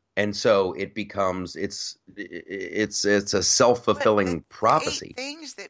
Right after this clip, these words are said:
Speaker 2: people are going to jail for are not related to one another.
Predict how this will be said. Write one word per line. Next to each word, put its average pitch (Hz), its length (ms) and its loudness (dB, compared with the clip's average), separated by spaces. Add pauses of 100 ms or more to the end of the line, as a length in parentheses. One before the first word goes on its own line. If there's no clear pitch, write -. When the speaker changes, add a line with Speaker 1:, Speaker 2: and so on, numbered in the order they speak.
(140)
Speaker 2:
people 240 280 -18
are 240 140 -8
going 233 340 -10
to 220 120 -18
jail 269 280 -10
for - 440 -10
are 214 120 -6
not 247 420 -10
related 233 540 -12
to 202 80 -8
one 196 160 -6
another. 151 440 -6